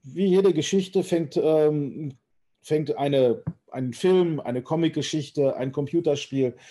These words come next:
fängt erst mit einer Idee an, mit einem Manuskript und aus dem Manuskript entwickelt man dann einen Trickfilm, aber auch im, ähm,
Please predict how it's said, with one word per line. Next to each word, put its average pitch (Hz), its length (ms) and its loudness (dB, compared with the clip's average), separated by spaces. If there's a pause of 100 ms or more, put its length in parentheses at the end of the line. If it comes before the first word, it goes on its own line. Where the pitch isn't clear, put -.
(120)
fängt 147 240 -2
erst 143 280 0
mit 143 140 2
einer 131 120 -8
Idee 147 380 2
an, 135 200 0
mit 135 160 -2
einem 135 160 -2
Manuskript 135 680 -2
und 135 160 -6
aus 135 180 -2
dem 151 80 -4
Manuskript 135 640 -2
entwickelt 147 420 -4
man 139 140 -2
dann 123 160 0
einen 107 120 -6
Trickfilm, 151 600 -2 (400)
aber 156 340 0
auch 147 260 2
im, 123 400 0
ähm, 107 840 0